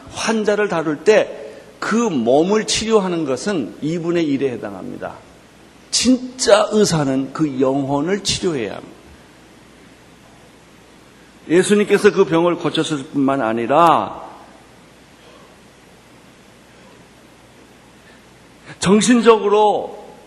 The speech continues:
영적으로 방황하고 있는 이 남자에게 다시 조용히 찾아가서 두 번째 치유를 해 주신 것이죠. 여기 치유에는 세 가지가 있다는 것을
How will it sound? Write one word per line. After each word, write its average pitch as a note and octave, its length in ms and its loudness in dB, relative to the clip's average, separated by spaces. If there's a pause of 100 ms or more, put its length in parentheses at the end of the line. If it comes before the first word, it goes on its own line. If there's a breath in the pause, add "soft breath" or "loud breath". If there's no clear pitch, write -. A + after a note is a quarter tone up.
(560)
영적으로 A3 1120 2 (180)
방황하고 A3 720 2
있는 G#3+ 600 -2
이 G3+ 300 -2 (100)
남자에게 F#3+ 840 0
다시 G3+ 380 -6
조용히 G#3+ 520 0
찾아가서 G#3 1000 -2
두 C4 180 2
번째 A3+ 760 2
치유를 A3 560 0 (580)
해 D#3 360 0
주신 C#3 360 -4
것이죠. - 440 -6 (1700 loud breath)
여기 D#3+ 140 0
치유에는 G#3+ 520 0
세 G#3+ 180 -2
가지가 F#3+ 280 0
있다는 E3 420 0
것을 C3+ 360 -2